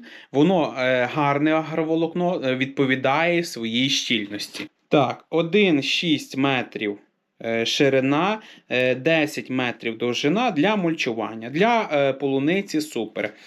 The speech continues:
Один шість метрів добре, бо то деколи, знаєте, як воно суцільне, там, трометрове, то трошки тяжко бу-, е, полуницю накривати, то ми беремо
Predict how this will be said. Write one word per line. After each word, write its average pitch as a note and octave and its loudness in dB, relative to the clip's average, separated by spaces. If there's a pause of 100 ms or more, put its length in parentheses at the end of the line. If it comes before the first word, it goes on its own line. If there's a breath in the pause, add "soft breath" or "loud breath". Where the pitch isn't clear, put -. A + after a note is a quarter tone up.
(280 loud breath)
Один F#3+ 4
шість G3+ -2
метрів F3+ 0
добре, A3 0
бо F#3+ -2
то F#3+ 2
деколи, E3+ 2
знаєте, E3 0
як C#3+ 0
воно D#3 2
суцільне, D3+ 0 (280 loud breath)
там, C3+ 0
трометрове, C#3+ 0
то D#3+ -4
трошки D#3 -2
тяжко G#3 0
бу-, F#3+ 2
е, F3+ 0 (160)
полуницю F3+ 0
накривати, E3+ 0
то D#3+ 0
ми F3+ 2
беремо E3 0